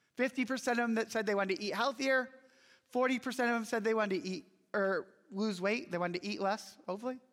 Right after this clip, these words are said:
and exercise more. Thirty-nine percent said they wanted to save money. Thirty-seven percent said they wanted to spend time with family and friends.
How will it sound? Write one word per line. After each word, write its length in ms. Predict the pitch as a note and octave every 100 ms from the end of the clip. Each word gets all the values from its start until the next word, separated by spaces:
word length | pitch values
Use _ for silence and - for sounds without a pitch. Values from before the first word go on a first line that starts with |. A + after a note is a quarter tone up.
| _
and 100 | E3
exercise 400 | F3+ - F#3+ F3
more. 200 | F#3 C#4 - _ _ _ _ _ _ _ _ _ _ _ _ _ _ -
Thirty-nine 440 | C4+ C4+ C4 B3 C4+ B3 - - -
percent 380 | A#3+ A#3+ A#3+
said 160 | - A#3+
they 100 | A3
wanted 180 | A3 G3+
to 60 |
save 200 | A3+ G#3+
money. 380 | G3 B3+ C4 B3 - _ _ _ _ _ _ _ -
Thirty-seven 580 | B3+ B3 - A#3 A#3 A#3
percent 340 | A3+ A#3 A3
said 160 | - G3
they 80 | G3+
wanted 160 | G3+
to 40 | F#3
spend 240 | G#3 F3+
time 220 | G3 F#3
with 100 | F3+
family 260 | F#3+ F3+ F3
and 80 | F3
friends. 340 | A#3 A3